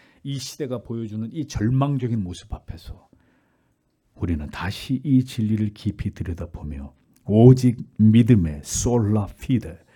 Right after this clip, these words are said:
오직 믿음의 그 가치와 그 의미를 우리는 다시 생각해 보아야 될 것입니다. 사도 바울이 복음을 부끄러워하지 않는 그 이유는, 그 이유를 말하기를 그것이 모든 믿는 자에게 더할 나위 없는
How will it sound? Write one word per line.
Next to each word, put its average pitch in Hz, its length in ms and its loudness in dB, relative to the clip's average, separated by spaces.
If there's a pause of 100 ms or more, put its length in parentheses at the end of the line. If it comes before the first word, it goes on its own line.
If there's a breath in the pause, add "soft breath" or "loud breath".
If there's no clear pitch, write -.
(380 loud breath)
오직 131 520 8
믿음의 131 360 6
그 127 160 -2
가치와 101 640 -8
그 - 280 -6
의미를 117 640 4 (160)
우리는 76 320 -12
다시 - 420 -10 (200 loud breath)
생각해 95 800 -10 (420)
보아야 71 380 -12
될 - 220 -20
것입니다. - 360 -20 (960 soft breath)
사도 143 300 2
바울이 139 300 4
복음을 131 460 0
부끄러워하지 131 680 0
않는 101 320 0
그 107 220 -4
이유는, 87 540 -2 (800)
그 120 120 -4
이유를 110 320 2
말하기를 80 640 -8
그것이 117 460 -4 (140 soft breath)
모든 160 560 0
믿는 139 300 -4
자에게 113 460 -8
더할 139 480 -6
나위 131 360 -2
없는 110 580 -4